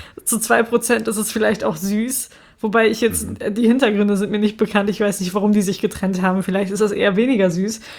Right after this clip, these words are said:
Speaker 2: Von daher, ähm, sind diese komischen Liebesbeweise Schrott. Auch für mich.
Speaker 1: Okay, also bitte nicht, wenn ihr selber beeindrucken wollt, euch nicht in den Bauch schießen und auch,
Speaker 2: <laughs> Ja,
Speaker 1: äh,
Speaker 2: bitte nicht.
Speaker 1: okay, ich, ich, ich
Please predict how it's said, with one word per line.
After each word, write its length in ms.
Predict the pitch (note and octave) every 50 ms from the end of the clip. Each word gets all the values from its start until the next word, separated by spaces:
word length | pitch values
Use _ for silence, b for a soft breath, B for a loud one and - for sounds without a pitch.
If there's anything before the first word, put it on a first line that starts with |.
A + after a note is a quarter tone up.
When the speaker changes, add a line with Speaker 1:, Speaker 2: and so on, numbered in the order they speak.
| B B B
Speaker 2:
Von 200 | - - G#3 G3+
daher, 500 | G3+ G3 F#3 F#3+ F#3+ G3 G3 F#3+ F#3 -
ähm, 300 | - E3+ F3 E3+ E3+ - - -
sind 220 | - G#3+ G3+ -
diese 160 | G3 F#3 F#3 F3+
komischen 380 | - G#3+ G3+ G3 - - G3+
Liebesbeweise 800 | F#3+ F#3+ F#3 F#3 F#3 - F3+ F3+ F#3 F3+ F#3+ F3+ F#3 F#3 F3+ - -
Schrott. 480 | - - - - - - - - - - _ - - _ _ _
Auch 160 | - - F#3 -
für 140 | - - G3
mich. 320 | F#3 F3+ F3+ - - - _ B B B B B B B B B B B B _ _ _ _
Speaker 1:
Okay, 320 | - G2 - - F#2 D#2+ C2
also 240 | C#2+ F2 F2 F#2+ F2+
bitte 320 | E2+ G#2 G2 G#2+ G2+ F#2
nicht, 360 | F#2 G2 A2+ A2+ - - -
wenn 120 | F#2+ F2+ F2+
ihr 60 | F2
selber 220 | - F#2 F2+ F#2+
beeindrucken 480 | E2+ F#2 D2 E2 F#2 - F2 E2+ - E2
wollt, 200 | E2 E2 E2 -
euch 160 | E2+ D#2+ -
nicht 240 | F2+ G#2 G#2 - -
in 40 | F2
den 100 | F2 D#2+
Bauch 200 | C#2+ C#2 E2 E2+
schießen 460 | - - F2+ F2+ - - G#2 G2 G#2+ A2+ -
und 160 | - - -
auch, 80 | - - - - -
Speaker 2:
<laughs> 200 | - - - -
Ja, 60 | -
Speaker 1:
äh, 60 | - -
Speaker 2:
bitte 320 | - C4+ C4+ - - B3+
nicht. 560 | A#3+ A#3+ - D4 C4+ - - - - - - - _
Speaker 1:
okay, 440 | - E2 E2 - E2+ D#2 D2 C#2+ C#2 - -
ich, 200 | - - - -
ich, 260 | - - - - -
ich 220 | - - - G2+